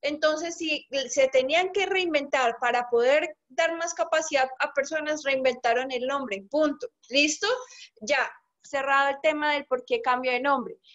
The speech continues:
Listo, yo estoy en I am. ¿Qué me da I am a mí? Es otro, que,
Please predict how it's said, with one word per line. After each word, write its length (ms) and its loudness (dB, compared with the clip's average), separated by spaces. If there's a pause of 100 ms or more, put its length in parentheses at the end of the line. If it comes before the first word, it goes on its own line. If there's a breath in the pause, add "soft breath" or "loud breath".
(100)
Listo, 400 4
yo 160 4
estoy 360 4
en 140 4
I 220 2
am. 260 0 (360)
¿Qué 320 4
me 80 2
da 340 4
I 60 2
am 240 2
a 140 2
mí? 300 -4 (920)
Es 280 2
otro, 360 2
que, 220 -10